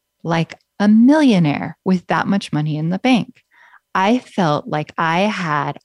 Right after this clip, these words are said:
all the freedom in the world to figure out my next move. Um, a lot of people would probably ill, that's probably ill-advised to, for that much, you know, um, in the, I don't know what your monthly s-, burn is, but minus,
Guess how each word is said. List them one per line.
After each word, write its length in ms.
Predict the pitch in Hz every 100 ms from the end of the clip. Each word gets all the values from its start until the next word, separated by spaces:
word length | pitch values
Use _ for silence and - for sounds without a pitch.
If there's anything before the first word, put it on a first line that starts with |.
| _
all 280 | 175 170 190
the 140 | 214 269
freedom 540 | - - 208 208 202
in 120 | 202
the 80 | 220
world 600 | 214 170 147 139 143 - _ _ _
to 120 | - -
figure 440 | - 160 180 185
out 220 | 147 147
my 140 | - 147
next 460 | 143 135 - -
move. 600 | 185 220 190 143 160 - - _ _ _ _
Um, 420 | 185 175 170 156 147
a 100 | 170
lot 240 | 170 180 196
of 160 | 214
people 560 | - 196 - 175 180 185 _ _ _ _ _ _ -
would 220 | 170 180
probably 680 | - 233 247 208 190 175 -
ill, 260 | 202 185
that's 280 | 196 185 -
probably 340 | - 208 196
ill-advised 960 | 214 196 190 175 156 135 156 - - -
to, 340 | 180 156 - -
for 140 | 180
that 200 | 170 -
much, 380 | 147 139 - -
you 140 | 175 160
know, 280 | 147 139 -
um, 480 | 151 143 139 143 -
in 180 | 156
the, 220 | 147 143 220 _ - -
I 60 |
don't 120 | 170
know 80 | 170
what 140 | 160 -
your 80 |
monthly 320 | 156 156 - 156
s-, 160 | - - _ _
burn 600 | 214 165 214 190 190 180
is, 320 | 165 165 170
but 140 | 170 165
minus, 600 | 175 175 170 - -